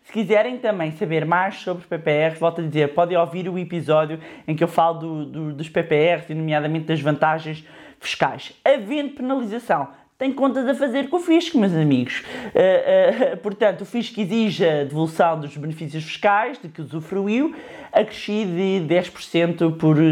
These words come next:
cada ano passado. Eh, ehm, mas para isso terá de consultar as declarações de I R S do, dos anos em que declarou a aplicação do P P R, no quadro oito, anexo H, e o código é o quatrocentos e três. Ok?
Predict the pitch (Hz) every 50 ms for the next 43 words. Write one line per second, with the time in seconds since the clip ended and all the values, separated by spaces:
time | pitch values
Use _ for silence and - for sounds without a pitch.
0 | 151 156 - 180 170 151 156 156 151 160 165 151 - 160 151 156 - 147 143 143
1 | 123 - - - - - - - - - - 143 147 143 143 143 143 - - -
2 | 143 139 139 139 139 139 135 139 135 139 139 135 131 135 135 151 156 160 160 -
3 | - - 175 165 160 175 170 165 - - 165 160 160 160 - - 160 156 - 147
4 | 139 - 156 147 147 151 - - 156 151 127 - - 151 147 139 143 151 147 143
5 | 143 147 143 143 143 - - 131 135 135 120 120 131 143 123 160 147 143 - 143
6 | 143 139 143 - 147 147 143 147 143 139 135 135 - - 147 143 - 151 156 -
7 | 175 165 160 156 143 143 147 139 135 - 170 175 185 185 196 170 156 - 160 151
8 | 147 139 151 151 160 160 156 156 147 143 139 139 139 - - 165 156 165 165 175
9 | 180 - - - - - - - _ - 139 147 143 - 160 156 160 147 160 151
10 | - - - 160 156 151 160 - - - - 180 175 170 - - - - 160 156
11 | 160 - 175 175 170 160 - - - _ _ - 175 160 - 139 127 110 - -
12 | - - - _ _ _ _ _ _ _ _ _ _ _ _ _ - - 151 151
13 | -